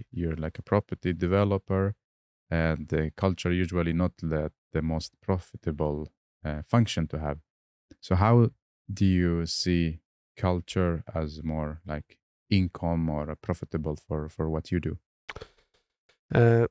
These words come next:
Speaker 2: some culture, uh, makes a lot of money, of course, uh, and they can pay market rents.
Speaker 1: Yeah.
Speaker 2: Some don't. Uh, we develop big areas where we can have small parts that are not that profitable.
Speaker 1: Mm.
Speaker 2: But in the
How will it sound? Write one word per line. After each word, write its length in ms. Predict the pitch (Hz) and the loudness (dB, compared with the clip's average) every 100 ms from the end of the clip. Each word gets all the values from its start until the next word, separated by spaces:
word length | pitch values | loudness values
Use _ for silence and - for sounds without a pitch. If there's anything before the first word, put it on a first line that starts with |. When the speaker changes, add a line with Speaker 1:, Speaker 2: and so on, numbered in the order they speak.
| - | 0
Speaker 2:
some 300 | - 170 160 | 4 6 6
culture, 480 | 123 110 117 113 - - | 4 2 2 0 -2 -6
uh, 1000 | - 110 107 107 104 104 107 104 104 107 110 | -2 0 2 0 -2 -2 -2 -2 -2 -2 -2
makes 420 | 117 110 104 - | 2 2 2 0
a 80 | - | 2
lot 220 | 113 127 | 2 2
of 80 | 110 | 2
money, 360 | 101 101 117 139 117 | 2 4 4 4 2
of 120 | 107 | -6
course, 460 | - 131 156 - - | 2 4 4 0 0
uh, 800 | 120 113 110 107 104 104 104 95 | 4 6 4 4 2 0 0 0
and 160 | 117 117 | 2 4
they 200 | 117 113 | 4 2
can 260 | 120 113 | 2 0
pay 240 | - 117 104 | 2 2 2
market 460 | 104 104 - - | 2 0 -2 -2
rents. 480 | 120 135 - - - | 2 2 2 -4 -4
Speaker 1:
Yeah. 120 | - - | -2 4
Speaker 2:
Some 300 | 143 131 113 | 8 8 6
don't. 500 | 117 110 - - - - | 4 4 0 -6 -8 0
Uh, 600 | 113 110 107 107 107 110 - | 2 4 4 2 2 0 -2
we 180 | 135 135 | 4 6
develop 460 | 131 131 120 113 107 - | 6 6 6 6 2 4
big 280 | 135 139 127 | 6 6 6
areas 520 | 110 107 120 139 - | 6 6 4 2 0
where 160 | 120 110 | 2 2
we 100 | 107 | 2
can 200 | 110 107 | 0 0
have 240 | 107 98 | 0 0
small 340 | - 127 120 | 2 4 4
parts 480 | 117 110 117 - - - | 2 4 4 2 -8 -6
that 220 | 107 - | -6 0
are 160 | 113 104 | 0 4
not 340 | 117 113 - | 4 2 -2
that 200 | - 107 | -2 -2
profitable. 580 | - 120 - - - - _ - | -2 -6 -6 -2 0 0 _ -8
Speaker 1:
Mm. 140 | 87 85 | -6 -2
Speaker 2:
But 180 | 85 104 | 0 2
in 140 | 113 | 4
the 240 | 113 110 | 2 0